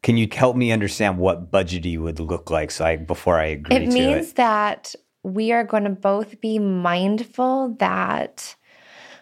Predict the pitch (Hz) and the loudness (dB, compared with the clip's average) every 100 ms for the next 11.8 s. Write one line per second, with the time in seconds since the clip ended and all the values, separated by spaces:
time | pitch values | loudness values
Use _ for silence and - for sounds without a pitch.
0 | _ _ _ 240 254 220 208 190 - 214 | _ _ _ 0 2 4 2 0 -4 0
1 | 214 214 208 214 196 - 185 196 196 190 | 0 0 -2 -2 -2 -2 -2 0 2 2
2 | 196 208 208 208 - 226 202 202 208 196 | 0 0 0 0 2 2 4 2 0 -2
3 | 185 - 190 180 180 185 - - 240 214 | -6 -4 -2 -2 0 -2 -4 -4 -2 0
4 | 208 202 202 196 208 202 196 - 180 175 | -2 0 -2 0 0 2 0 -2 -4 -4
5 | 165 170 175 175 - - - - _ - | -4 -4 -4 -6 -12 -20 -20 -20 _ -2
6 | 208 208 185 185 208 202 - 226 - 214 | 2 4 2 0 -2 0 0 -2 0 0
7 | 208 202 208 190 196 196 196 185 185 - | 2 2 2 2 2 0 0 0 -2 0
8 | 196 202 - 196 190 202 202 202 - - | 2 2 0 0 2 2 2 -2 -4 -4
9 | 196 190 185 - _ - - - 214 233 | -2 0 -2 -6 _ -20 -6 2 2 2
10 | 220 214 208 202 196 190 - 185 180 175 | 0 0 0 0 -2 -4 -2 0 2 0
11 | 165 - - 214 185 170 170 180 | -2 -10 -6 -4 0 0 -2 -6